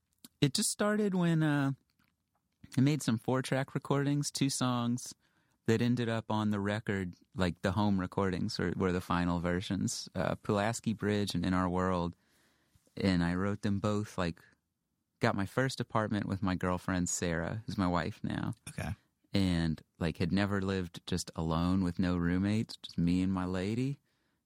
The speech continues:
Speaker 1: And it was awesome. Both those songs were just about, like, having a space and being in our little world. And I made 'em on a four-track, and I was, like, super into Les Paul, and it's got lots of, like, sped-up kind of guitar sounds and things like that.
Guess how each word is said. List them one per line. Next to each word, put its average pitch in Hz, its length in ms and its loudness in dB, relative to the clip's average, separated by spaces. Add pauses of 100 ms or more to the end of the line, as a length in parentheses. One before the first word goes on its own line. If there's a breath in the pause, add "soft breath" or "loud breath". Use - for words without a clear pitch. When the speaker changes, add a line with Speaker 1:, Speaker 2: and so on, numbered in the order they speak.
(200)
Speaker 1:
And 87 220 2
it 82 200 -2
was - 200 -4
awesome. 80 420 0
Both 98 240 0
those 98 180 -2
songs 82 380 -2
were 80 120 -2
just - 240 -6
about, 80 420 -2
like, - 120 -16 (120)
having 78 360 -2
a 78 40 -4
space - 720 -4
and - 100 -14
being - 160 -4
in 82 160 0
our 85 160 0
little 87 200 -2
world. 107 280 0 (920 loud breath)
And 117 100 4
I - 20 2
made 131 200 2
'em 143 100 0
on 139 100 2
a 131 40 -2
four-track, 123 600 -2
and 117 80 -2
I 98 40 0
was, 87 80 -4
like, 82 100 -8
super 131 300 0
into 117 160 0
Les 95 260 -2
Paul, 92 400 0
and 82 80 0
it's - 60 -8
got - 180 -4
lots - 200 -4
of, - 60 -4
like, - 120 -10
sped-up 92 480 -2 (100)
kind 92 160 -2
of 92 80 0
guitar 92 400 -2
sounds 95 480 0
and - 100 -20
things 92 200 -4
like 90 140 -8
that. 87 260 0